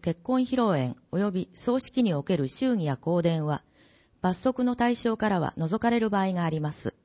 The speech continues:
二、寄付の勧誘、要求の禁止。政治家に対して寄付をするよう勧誘や要求することも禁止されています。政治家を威迫して、あるいは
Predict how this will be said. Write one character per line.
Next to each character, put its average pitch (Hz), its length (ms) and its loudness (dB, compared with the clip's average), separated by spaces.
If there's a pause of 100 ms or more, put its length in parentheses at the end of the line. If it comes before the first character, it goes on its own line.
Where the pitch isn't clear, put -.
(1500)
二、 208 240 0 (480)
寄 285 140 0
付 254 120 2
の 165 140 0
勧 190 340 0
誘、 170 240 0 (320)
要 233 200 4
求 240 220 0
の 202 120 0
禁 185 220 -2
止。 - 300 -4 (800)
政 254 280 2
治 247 60 -4
家 247 120 2
に 233 120 0
対 220 220 2
し - 140 -10
て - 220 0 (180)
寄 294 140 0
付 233 120 -2
を 175 100 0
す - 160 -6
る 196 120 0
よ 185 140 2
う - 40 -2
勧 240 300 2
誘 247 180 2
や 220 160 2
要 214 220 0
求 254 200 -2
す 240 140 -2
る 233 80 0
こ 226 120 -2
と 214 100 0
も 139 120 -2
禁 233 220 -2
止 226 160 -6
さ 214 120 0
れ 196 100 0
て 185 100 -2
い 175 80 0
ま 156 140 -2
す。 - 200 -10 (720)
政 240 280 2
治 226 80 -2
家 208 180 2
を 196 100 2
威 196 100 0
迫 226 260 -2
し - 140 -6
て、 - 220 0 (340)
あ 190 80 2
る 240 100 4
い 190 120 2
は 139 100 0